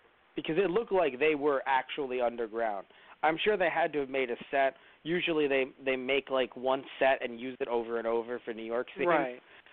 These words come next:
Speaker 1: So I'm
Speaker 2: Right.
Speaker 1: sure that this is, like, a set in L A, but it looks really good, I gotta say.
Speaker 2: Yeah, I, it's hilarious. I've been on the subway enough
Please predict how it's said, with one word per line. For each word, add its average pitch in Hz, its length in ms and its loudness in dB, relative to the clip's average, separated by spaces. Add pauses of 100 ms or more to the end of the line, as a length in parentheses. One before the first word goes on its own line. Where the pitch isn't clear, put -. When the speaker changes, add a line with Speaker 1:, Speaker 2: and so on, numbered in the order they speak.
(120)
Speaker 1:
So 156 80 4
I'm 147 100 2
Speaker 2:
Right. 226 160 -4
Speaker 1:
sure 208 300 4
that 143 140 -8
this 143 120 -8
is, 139 100 -12
like, 131 140 -2
a 113 60 -8 (100)
set 127 160 4
in 120 120 -4
L 117 180 0
A, 117 200 -2 (360)
but 170 160 6
it 165 120 -8
looks 202 380 0
really 135 520 0
good, 117 300 -2 (160)
I 120 120 -2
gotta 110 340 0
say. 95 220 -6 (1700)
Speaker 2:
Yeah, 165 400 4
I, 165 440 2 (160)
it's 156 100 -14 (380)
hilarious. 160 560 0
I've 160 240 0 (180)
been 170 120 -2
on 156 160 0
the 151 140 -10
subway 147 360 -2
enough 139 180 -8